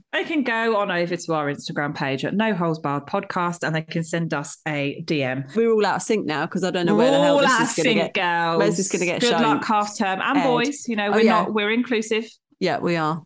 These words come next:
Speaker 2: Um, or if we might have played this up, we might have p-, played this after half term. So I think I've got to do the other one, edit the other one for half term, haven't I?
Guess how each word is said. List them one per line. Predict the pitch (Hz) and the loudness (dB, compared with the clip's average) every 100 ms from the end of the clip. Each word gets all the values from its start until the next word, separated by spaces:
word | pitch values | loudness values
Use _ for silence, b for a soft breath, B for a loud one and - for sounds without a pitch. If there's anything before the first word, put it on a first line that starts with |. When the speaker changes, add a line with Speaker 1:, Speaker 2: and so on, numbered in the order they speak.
| _ | _
Speaker 2:
Um, | - 185 185 180 180 - | -2 0 2 2 0 -2
or | 202 190 | 0 0
if | 190 - | 0 -2
we | 185 185 | -2 0
might | 180 165 | 0 -2
have | 156 | -4
played | - 165 156 | -4 -2 -2
this | 170 180 | -2 0
up, | 185 - | 0 0
we | 196 | 0
might | 214 175 | 0 0
have | - - | -4 -8
p-, | - - _ | -8 -8 _
played | 214 185 | -4 -2
this | 185 180 | -2 -2
after | 170 196 - | -2 -2 -2
half | 151 147 - | -2 -4 -4
term. | 151 156 | -6 -4
So | 190 | -4
I | 190 | -4
think | 190 147 | -4 -4
I've | 160 | -4
got | 147 | -4
to | 147 | -2
do | 165 | -2
the | 160 | 0
other | 170 185 | -2 -2
one, | 143 135 160 160 _ _ _ | -2 -2 -4 -6 _ _ _
edit | - 165 151 | -6 -4 -2
the | 156 | -2
other | 170 | -2
one | 156 135 | -2 -4
for | 147 151 | -4 -4
half | 147 139 | -4 -4
term, | - 143 151 | -4 -6 -4
haven't | 165 170 | -2 -2
I? | 147 147 | -2 -6